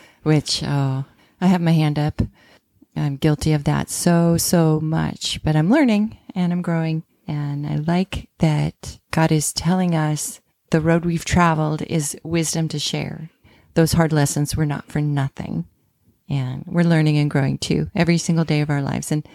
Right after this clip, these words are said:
that has helped me just embrace that, knowing I'm not done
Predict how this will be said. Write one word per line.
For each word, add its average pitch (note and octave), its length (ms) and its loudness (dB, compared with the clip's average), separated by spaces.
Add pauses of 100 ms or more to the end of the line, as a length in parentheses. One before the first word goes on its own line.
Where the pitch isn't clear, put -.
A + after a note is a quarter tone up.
(140)
that G3 140 2
has A3 160 4
helped G3 220 4
me E3+ 220 0
just D#3+ 240 0
embrace D#3 400 -2
that, D3+ 280 -4 (360)
knowing F3+ 440 4
I'm E3+ 160 2
not E3+ 320 0
done E3+ 480 -2